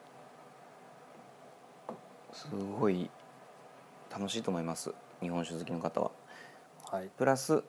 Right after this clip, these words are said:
Speaker 1: この、龍野。
Speaker 2: 龍野。
Speaker 1: これ、この村井酒店の酒屋とこの日本酒をちょっと今回はご紹介させていただきました。
Speaker 2: はい。
Speaker 1: ぜひぜひ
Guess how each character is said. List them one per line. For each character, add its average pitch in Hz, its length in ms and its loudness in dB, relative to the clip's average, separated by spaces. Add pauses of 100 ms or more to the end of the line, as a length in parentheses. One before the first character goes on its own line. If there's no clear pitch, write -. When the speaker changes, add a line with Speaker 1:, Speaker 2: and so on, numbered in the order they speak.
(220)
Speaker 1:
こ - 100 2
の、 110 240 10 (1500)
龍 - 320 0
野。 98 280 8 (880)
Speaker 2:
龍 101 80 -2 (140)
野。 92 220 0 (920)
Speaker 1:
こ 95 80 0
れ、 95 340 6 (1200)
こ - 100 -4
の 92 180 2 (240)
村 101 200 6
井 104 40 6
酒 101 220 2
店 - 120 -2
の - 40 -2
酒 - 340 6
屋 107 140 12
と - 320 10 (100)
こ 98 80 0
の 92 120 4
日 90 80 2
本 92 220 2
酒 92 140 4
を 90 80 8
ち - 140 -6
ょ - 20 -10
っ - 40 -12
と - 80 -4
今 - 180 2
回 - 140 4
は 50 160 2 (840)
ご - 80 -2
紹 87 180 2
介 82 180 2
さ 87 140 -2
せ - 60 -8
て 87 100 0
い - 20 2
た 85 100 2
だ 85 80 2
き 85 80 -2
ま 85 100 0
し - 80 -6
た。 - 140 2 (440)
Speaker 2:
は 110 120 4
い。 107 80 2 (2250)
Speaker 1:
ぜ 101 120 4
ひ 85 60 0
ぜ 85 100 2
ひ 78 160 -2